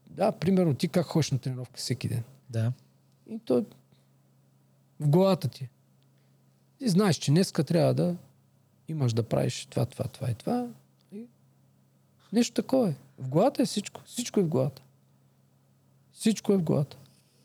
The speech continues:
Speaker 1: Като се замисли човек. И, примерно, ти като видиш, както ти каза, тия момчета, нали, те са видяли, че могат така, те са видяли, че могат да стъпват, после са видяли, че могат да изкачат шипка.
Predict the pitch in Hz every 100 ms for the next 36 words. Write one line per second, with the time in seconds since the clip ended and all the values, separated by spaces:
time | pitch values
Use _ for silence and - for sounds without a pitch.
0 | _ _ _ _ _ _ _ _ _ _
1 | _ _ _ _ _ - 113 - 117 117
2 | 113 - - 117 - - _ _ _ _
3 | _ _ _ _ _ _ _ _ _ _
4 | _ _ _ _ _ _ _ _ _ _
5 | _ - 196 190 180 151 _ _ _ _
6 | _ _ _ 294 240 123 196 208 - 135
7 | 190 190 - 180 - 139 - - 190 170
8 | 120 156 151 143 - 156 - 107 131 135
9 | 139 156 131 120 139 147 - 127 117 110
10 | - - 127 147 156 135 - 127 127 135
11 | 139 - 139 135 120 110 - 113 120 -
12 | - 117 - 123 135 139 - 143 139 127
13 | - - 107 - 104 -